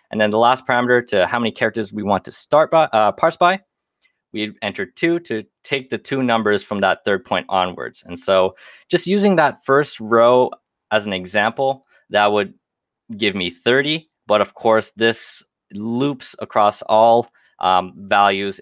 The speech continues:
in my column and constructs a true date, uh,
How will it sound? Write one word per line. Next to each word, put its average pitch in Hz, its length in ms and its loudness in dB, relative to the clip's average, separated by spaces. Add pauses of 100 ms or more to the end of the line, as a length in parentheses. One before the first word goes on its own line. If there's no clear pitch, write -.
in 101 140 -6
my 92 120 -2
column 117 460 -2 (260)
and 95 300 -4
constructs - 760 -4
a 101 60 -12
true 110 500 -8
date, 98 360 -2 (380)
uh, 82 260 0